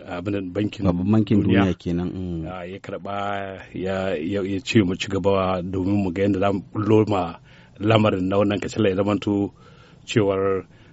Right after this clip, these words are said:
Speaker 1: ah, mun warware wannan matsala ta zamanto maimakon ta zamanto tana matsala ya zamanto mun maida ta abubuwan da ya zamanto abun al-, amfani ga,
Speaker 2: Mm.
Speaker 1: ga mutane.
Speaker 2: To, Farfesa, ka ce kacalla ba kowa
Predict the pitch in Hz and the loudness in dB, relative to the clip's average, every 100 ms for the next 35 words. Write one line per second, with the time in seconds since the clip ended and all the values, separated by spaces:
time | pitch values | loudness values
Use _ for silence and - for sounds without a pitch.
0 | - 95 90 87 82 76 - 92 95 104 | -12 -6 -4 -4 -6 -10 -12 -6 0 4
1 | 110 101 95 95 101 98 95 98 107 104 | 6 4 0 0 0 0 0 -2 -2 -2
2 | 95 90 - - - 101 98 101 90 104 | -2 -4 -12 -18 -6 -2 0 -2 -4 -2
3 | 98 98 - 110 107 104 107 - - - | -2 -2 2 4 4 2 -2 -10 -14 -10
4 | 98 101 107 113 110 - 107 104 110 120 | -6 -2 -2 0 -2 2 2 2 -2 0
5 | 104 104 101 113 110 104 - 107 113 104 | 0 -2 -4 -4 -4 -4 -6 0 0 0
6 | 87 - 107 110 113 107 101 98 95 104 | -4 -4 -2 2 2 2 -2 -6 -6 -4
7 | 104 98 95 - - - - 90 95 104 | -2 -4 -6 -12 -10 -8 -6 -6 -4 -4
8 | 98 98 85 78 53 - - - 87 85 | 0 4 4 4 0 -4 -10 -8 -6 -4
9 | - 90 - - _ - 139 131 147 143 | -4 -6 -8 -16 _ -2 4 4 4 2
10 | 117 131 - 131 101 - 110 98 92 - | 2 2 0 0 -2 -2 0 0 0 2
11 | 123 | 4